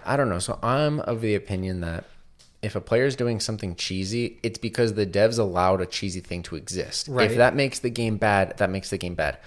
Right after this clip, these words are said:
Speaker 1: The, the strat itself, 'cause at the same time, it's like, how can I blame someone in a competitive game for using a powerful strategy? Like, why is that not an allowable thing?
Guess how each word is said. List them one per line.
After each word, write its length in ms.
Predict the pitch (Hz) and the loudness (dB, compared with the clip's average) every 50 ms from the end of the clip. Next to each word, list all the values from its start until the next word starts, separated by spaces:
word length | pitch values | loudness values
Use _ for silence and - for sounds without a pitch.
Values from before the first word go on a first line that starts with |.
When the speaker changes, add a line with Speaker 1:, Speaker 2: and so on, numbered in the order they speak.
| - - - - _ - | -20 -20 -20 -20 _ -10
Speaker 1:
The, 300 | 104 113 104 104 104 - - | -6 -4 -4 -4 -4 -4 -4
the 100 | 107 107 | -4 -4
strat 540 | - - - - 117 123 131 139 139 - | -4 -4 -4 -2 0 0 2 2 2 0
itself, 480 | - 104 - - - - 123 123 - - - - - - | -2 -6 -6 -6 -2 0 0 0 0 -2 -10 -18 -10 -6
'cause 120 | 208 202 | -4 -2
at 40 | 220 | 0
the 80 | 208 196 | 0 0
same 160 | - 208 196 | -2 -2 -4
time, 140 | - 202 196 | -4 -4 -4
it's 80 | 180 - | -2 -2
like, 140 | 160 151 - - - - - | -4 -4 -6 -12 -20 -12 -6
how 180 | - - 127 - | -2 0 0 0
can 160 | - - - | 0 0 0
I 60 | 202 165 | 0 0
blame 300 | 127 104 113 117 120 117 | 0 0 0 0 0 0
someone 260 | 113 - 110 104 104 | -2 -2 -2 -2 -2
in 120 | - - 110 | -2 -4 -4
a 60 | 104 | -4
competitive 560 | 98 - 104 87 - - 110 120 113 113 98 95 | -4 -6 -8 -8 -6 -6 -4 -2 -2 -2 -2 -2
game 320 | 101 101 101 98 95 92 - | -2 -2 0 0 -2 -4 -6
for 140 | - - 110 | -6 -6 -6
using 580 | 104 95 92 101 110 123 117 107 110 107 101 - - - | -4 -4 -4 -2 0 0 2 2 0 0 -2 -4 -4 -6
a 100 | 92 87 | -6 -4
powerful 720 | - - - 95 104 101 92 - - 98 92 87 87 - - _ _ | -2 2 4 6 6 4 4 2 0 0 0 0 -2 -6 -14 _ _
strategy? 500 | - - - 82 80 82 80 - - - - - | -6 -2 -2 -2 -2 -4 -10 -12 -14 -16 -10 -8
Like, 140 | 123 110 - | -6 -6 -6
why 380 | 110 95 104 107 104 123 143 | -2 2 2 4 4 4 2
is 240 | 151 156 147 131 - | 2 2 0 -2 -2
that 420 | - 127 127 131 131 - - - - _ _ _ | 0 0 2 2 0 0 -4 -10 -20 _ _ _
not 640 | - 107 98 98 104 107 117 123 123 - - - - - | -6 -4 -2 0 2 4 4 4 4 2 0 -6 -10 -6
an 120 | - 117 113 | -4 -2 -2
allowable 540 | 107 101 92 87 98 107 113 113 101 104 98 | -2 0 0 2 2 2 2 2 0 -2 -4
thing? 420 | - - 123 160 165 - - | -2 -2 -2 -2 -2 -2 -6